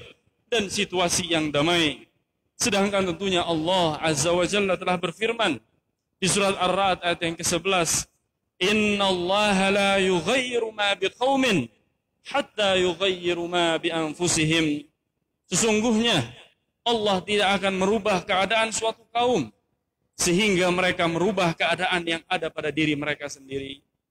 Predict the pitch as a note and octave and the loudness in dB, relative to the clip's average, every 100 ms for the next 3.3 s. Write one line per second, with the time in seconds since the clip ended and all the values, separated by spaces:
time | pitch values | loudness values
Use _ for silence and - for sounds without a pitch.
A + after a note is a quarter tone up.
0 | _ _ _ C4 A3+ G3+ F#3 F3+ F3 D#3+ | _ _ _ -4 0 2 2 0 0 0
1 | D#3+ D#3 D#3+ F3+ F3 D#3+ D3+ E3+ D#3 D3+ | -2 -2 0 0 0 -2 -4 -6 -8 -12
2 | D3 C#3+ D#3 D#3 - _ D#3 D3+ C#3 C#3 | -12 -10 -8 -8 -10 _ -12 -12 -14 -8
3 | C#3+ E3 D3+ | -2 0 0